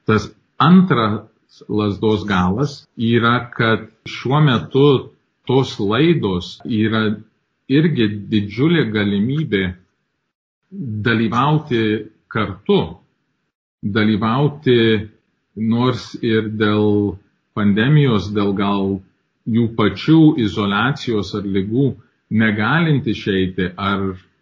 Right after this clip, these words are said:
jaučia, kad yra nesaugu išeiti iš namų, tai kaip ir Marijos radija, taip ir vizualinės transliacijos iš parapijų mišių aukos duoda galimybę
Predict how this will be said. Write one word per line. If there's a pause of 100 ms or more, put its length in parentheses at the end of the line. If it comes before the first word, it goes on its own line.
(100)
jaučia,
kad
yra
nesaugu
išeiti
iš
namų, (580)
tai (460)
kaip
ir
Marijos
radija,
taip
ir (400)
vizualinės
transliacijos (360)
iš
parapijų (240)
mišių
aukos (180)
duoda
galimybę